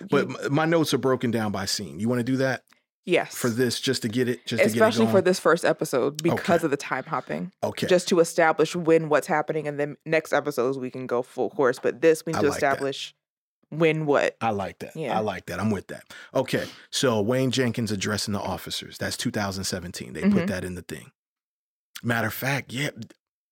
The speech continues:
Speaker 1: Matter of fact, what happens at the end is in present day because there was another activity log that said two thousand seventeen when he was addressing, he was basically addressing, um,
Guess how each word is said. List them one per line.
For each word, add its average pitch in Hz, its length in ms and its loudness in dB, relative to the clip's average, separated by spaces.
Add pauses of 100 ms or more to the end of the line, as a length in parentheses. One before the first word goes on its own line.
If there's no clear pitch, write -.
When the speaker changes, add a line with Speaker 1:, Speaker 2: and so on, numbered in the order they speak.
(540)
Speaker 1:
Matter 151 220 2
of 147 80 0
fact, 156 340 0
what 123 200 2
happens 135 340 0
at 120 120 0
the 123 120 -2
end 117 180 0
is 127 220 0
in 110 80 -2
present 101 340 -4
day 101 120 -4
because 98 260 -4
there 110 80 -2
was 104 120 -2
another 104 240 -2
activity 107 460 -6
log 92 220 -10
that 92 100 -12
said 92 160 -10
two 101 100 -10
thousand 92 280 -10
seventeen 90 520 -10 (320)
when 95 100 -8
he 117 80 0
was 92 120 -4
addressing, 90 640 -6 (220)
he 123 80 0
was 101 120 0
basically 101 440 -4
addressing, 92 640 -6 (580)
um, 175 560 -8